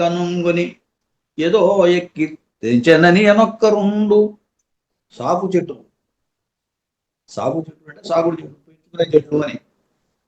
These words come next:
పెంపుడు చెట్లు. వాటికి ఉన్నటువంటి కాయలు తెంచుకుందట ఏదో ఒకటి,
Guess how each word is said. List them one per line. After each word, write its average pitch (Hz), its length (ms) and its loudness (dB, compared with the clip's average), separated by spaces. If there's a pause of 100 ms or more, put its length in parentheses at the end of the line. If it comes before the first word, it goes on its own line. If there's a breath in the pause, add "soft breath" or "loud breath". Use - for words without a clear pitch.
(1800)
పెంపుడు 175 320 4
చెట్లు. 92 240 2 (1600)
వాటికి 156 360 -2
ఉన్నటువంటి 180 360 0 (120)
కాయలు 175 420 4 (2500)
తెంచుకుందట 165 520 0 (100)
ఏదో 143 200 4
ఒకటి, - 180 -4